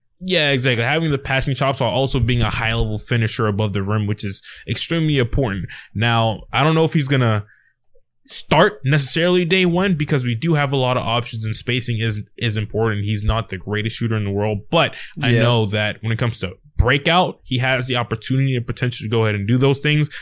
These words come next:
Speaker 1: now that there's a massive void in the power for-, in the power forward spot now that John Collins is gone. So he's the perfect player in my mind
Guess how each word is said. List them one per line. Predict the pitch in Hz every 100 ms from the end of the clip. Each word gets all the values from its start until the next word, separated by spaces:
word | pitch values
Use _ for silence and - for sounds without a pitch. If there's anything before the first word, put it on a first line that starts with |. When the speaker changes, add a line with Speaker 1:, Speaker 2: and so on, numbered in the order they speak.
| -
Speaker 1:
now | 117 117
that | 113
there's | 113 110
a | 104
massive | 107 113 - 107
void | 95 110 110
in | 104
the | 104
power | - 107
for-, | 101 107 -
in | 107
the | 101
power | - 110 107
forward | - 113 117
spot | 120 113
now | 107
that | 104 98
John | 107 101
Collins | - 104 104 92
is | 110
gone. | 95 80 - - - -
So | - 98 90 -
he's | 165 175 135
the |
perfect | 120 - 123 120 -
player | 113 110 110 -
in | - 107
my | 107 110
mind | 110 107 113 117